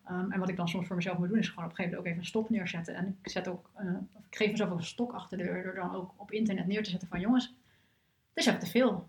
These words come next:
Eh, komende week of zoveel weken doe ik even geen opdrachten. Ehm, en dan kan ik even de rust weer pakken, mezelf hervinden." Ehm, maar dat is ook moeilijk. En dat zal ook deels komen dat sommige dingen inderdaad niet goed in te plannen zijn. Maar ik vind wel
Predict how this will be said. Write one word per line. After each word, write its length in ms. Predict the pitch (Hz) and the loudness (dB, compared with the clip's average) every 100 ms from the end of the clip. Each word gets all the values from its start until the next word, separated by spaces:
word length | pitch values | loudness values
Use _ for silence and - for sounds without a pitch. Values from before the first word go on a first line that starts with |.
| - | -6
Eh, 260 | 202 202 - | -2 0 2
komende 260 | 214 196 | 4 4
week 300 | 180 190 190 | 2 0 -2
of 80 | - | -6
zoveel 340 | - 214 208 | 2 4 4
weken 300 | 190 190 185 | 0 -2 -2
doe 120 | 185 190 | -2 -2
ik 60 | |
even 140 | 170 175 | -2 0
geen 220 | 190 196 | 0 0
opdrachten. 600 | 214 208 - - 202 220 233 | -2 -2 -2 -4 -6 -6 -6
Ehm, 320 | 185 180 180 | -4 -4 -2
en 80 | 180 | 0
dan 120 | 175 | 0
kan 80 | 170 | -4
ik 60 | |
even 100 | 175 180 | -2 0
de 60 | 180 | 0
rust 180 | 170 - | -2 -2
weer 220 | 170 170 | -2 0
pakken, 240 | 190 180 170 | 0 2 0
mezelf 260 | 170 170 | -2 -2
hervinden." 600 | 175 170 196 190 180 - - _ _ _ _ _ _ _ _ _ - | -2 2 2 4 0 -4 -12 _ _ _ _ _ _ _ _ _ -2
Ehm, 300 | 180 170 170 175 - - | 2 2 4 2 -2 0
maar 120 | 214 | 2
dat 80 | 185 | 2
is 120 | 254 | 4
ook 80 | 240 | 8
moeilijk. 320 | 240 180 165 | 8 8 2
En 60 | 175 | -2
dat 120 | 170 | -2
zal 160 | 185 | 0
ook 120 | 180 180 | 0 2
deels 240 | 196 175 | 0 -2
komen 260 | - 175 190 | -2 -2 -2
dat 140 | 180 | -4
sommige 280 | - 175 175 | 0 0 0
dingen 200 | 175 156 | -4 -6
inderdaad 380 | - - 175 - | -6 -6 -2 2
niet 180 | 180 - | 2 2
goed 240 | 175 - | -6 -8
in 140 | 208 214 | -2 -2
te 80 | - | 0
plannen 300 | 180 170 170 | -2 -2 -2
zijn. 260 | 156 185 | -6 -4
Maar 100 | 185 | -4
ik 120 | 170 - | -4 -4
vind 140 | 180 | -4
wel 340 | 175 190 180 | -2 0 -2